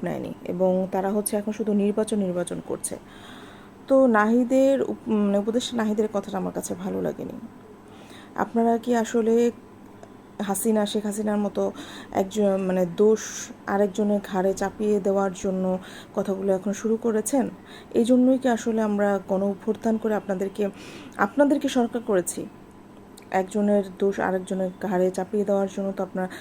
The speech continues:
আমরা আপনাদেরকে এখানে বসাইনি, তাই না? এর মাধ্যমে কি আপনারা আপনাদের ব্যর্থতাকে প্রকাশ করছেন? এটা আসলে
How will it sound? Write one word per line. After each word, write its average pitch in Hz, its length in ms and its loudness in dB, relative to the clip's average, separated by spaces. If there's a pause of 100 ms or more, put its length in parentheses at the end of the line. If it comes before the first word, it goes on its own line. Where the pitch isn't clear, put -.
(160)
আমরা 185 240 2
আপনাদেরকে 180 420 -2
এখানে 180 200 -2
বসাইনি, 175 580 -2
তাই 190 140 0
না? 262 220 2 (400)
এর 254 320 4
মাধ্যমে 233 500 2
কি 240 180 2
আপনারা 196 380 -2
আপনাদের 190 340 -2
ব্যর্থতাকে 226 760 0 (100)
প্রকাশ 220 300 -4
করছেন? 214 400 -6 (2750)
এটা 247 340 4
আসলে 262 420 4